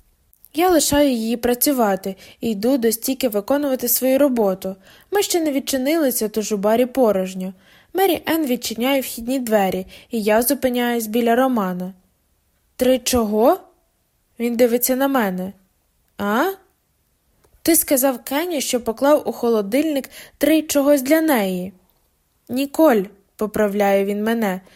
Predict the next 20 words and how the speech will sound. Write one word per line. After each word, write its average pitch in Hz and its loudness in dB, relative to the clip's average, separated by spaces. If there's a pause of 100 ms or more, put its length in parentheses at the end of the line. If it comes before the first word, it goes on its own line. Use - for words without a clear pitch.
(240)
глянувши 214 -2
на 214 -2
Мері 214 0
Енн. 190 -6 (560)
"Я 339 2
говорив 330 4
про 320 0
капкейки. 208 0 (260)
Хазяйці 247 0
її 247 0
квартири 233 0 (260)
не 269 -2
можна 285 0
глютену, 202 0 (260)
а 202 -2
Ніколь 233 0
хоче 254 -4
її 254 -2
задобрити". 233 0 (1040)
"Нащо?" 220 -2